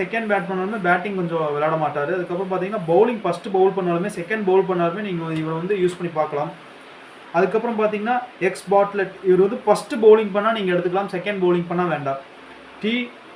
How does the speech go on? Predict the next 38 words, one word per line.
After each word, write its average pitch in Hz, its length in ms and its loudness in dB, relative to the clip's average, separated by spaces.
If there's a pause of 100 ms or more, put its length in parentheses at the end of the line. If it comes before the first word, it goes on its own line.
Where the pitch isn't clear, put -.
(120)
ஒய்டி, 180 380 0 (320)
இவர் 180 140 2
வந்து 214 160 -2
ஃபஸ்ட்டு 202 420 -4
பவுலிங் 214 400 4
பண்ணாலுமே, 202 300 -2
செகண்ட் 233 280 -4
பவுலிங் 202 240 0
பண்ணாலுமே 190 300 -2
நீங்க 202 200 -2
வந்து 180 180 0
எடுத்துக்கலாம். 170 380 -2 (520)
அதாவது, 208 240 -2
இவங்க 202 280 -4
டீம்ல 247 220 0
விக்கெட்னு 220 380 -4
எடுத்தா, 220 240 -2
இவர் 202 260 2
எடுக்கறதுக்குரிய 190 720 -2 (100)
சான்சஸ் 175 300 -4
இருக்கு. 165 280 -6 (160)
ஃபர்ஸ்டா 165 280 -6
இருந்தாலும், 170 320 -4
செகண்டா 170 320 -6
இருந்தாலும், 156 380 -8
maybe. 151 180 -12 (680)
எம் 214 240 2
குங்குமம், 175 580 -4 (240)
இவர் 185 160 4
வந்து 220 160 -2
பாத்தீங்கன்னா, 208 480 -2
ஃபஸ்ட்டு 208 340 -2
பவுலிங் 214 260 4
பண்ணா 226 320 0
விக்கெட் 180 280 -2
எடுக்க 185 220 0
மாட்டாரு, 170 240 -2
செகண்ட் 220 400 0